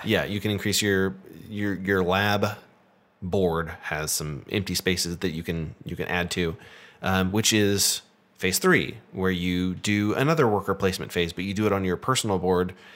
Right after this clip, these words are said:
So that's when you're spinning the D N A to actually build the dinosaurs, or you're,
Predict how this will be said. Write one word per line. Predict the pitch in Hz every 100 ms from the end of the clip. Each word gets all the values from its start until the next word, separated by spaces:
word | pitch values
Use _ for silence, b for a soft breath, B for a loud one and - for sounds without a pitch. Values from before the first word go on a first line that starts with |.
| B -
So | 98 98
that's | 113 -
when | 110
you're | 101 95
spinning | - 135 123 107
the |
D | 101 101
N |
A | 95 95
to | 67
actually | 85 - 87
build | 110 95
the |
dinosaurs, | 95 92 90 95 92 90 90
or | - 90 87
you're, | 82 76